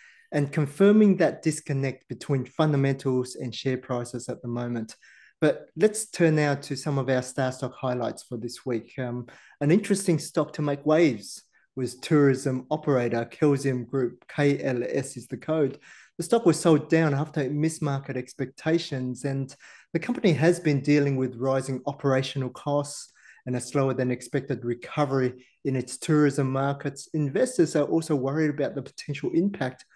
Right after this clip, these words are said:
of higher interest rates on its debt levels as well, which could squeeze margins even further. So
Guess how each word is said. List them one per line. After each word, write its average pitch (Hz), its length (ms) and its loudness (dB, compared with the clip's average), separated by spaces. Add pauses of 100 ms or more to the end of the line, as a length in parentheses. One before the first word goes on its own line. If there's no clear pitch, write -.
(320)
of 170 100 0
higher 202 340 4
interest 190 420 0
rates 139 300 0 (340)
on 147 120 0
its 143 200 -2
debt 185 240 2
levels 127 440 0
as 123 180 -8
well, 156 260 4
which 131 220 -4
could 147 180 -6
squeeze 139 360 0
margins 127 500 -2
even 120 260 0
further. 139 440 -2
So 143 280 0